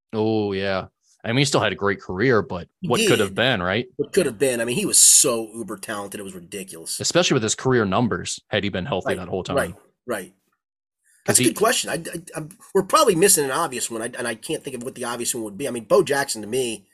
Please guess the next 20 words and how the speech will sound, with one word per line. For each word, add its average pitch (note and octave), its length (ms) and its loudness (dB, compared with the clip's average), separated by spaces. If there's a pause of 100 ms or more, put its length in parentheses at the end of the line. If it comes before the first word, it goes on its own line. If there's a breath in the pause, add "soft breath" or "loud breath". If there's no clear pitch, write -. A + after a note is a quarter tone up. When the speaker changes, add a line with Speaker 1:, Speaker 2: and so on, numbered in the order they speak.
(720)
Speaker 2:
I, - 80 -8 (180)
I A2 40 -6
mean, A2+ 180 -6
it A2+ 140 -8
ruined B2 340 -2
two, B2+ 280 -6
two D3+ 140 -6
sports A#3 360 0
for A#3 80 -6
the G2+ 60 -8
guy. - 280 -8 (1400)
Speaker 1:
Yeah, - 220 -12
that, G#2+ 280 -2 (120)
Bo D3+ 520 2
Jackson C#3 380 4
is G#2+ 120 0
a G#2+ 80 2
really G2+ 320 2
good F#2 180 -2
one. F#2 300 -10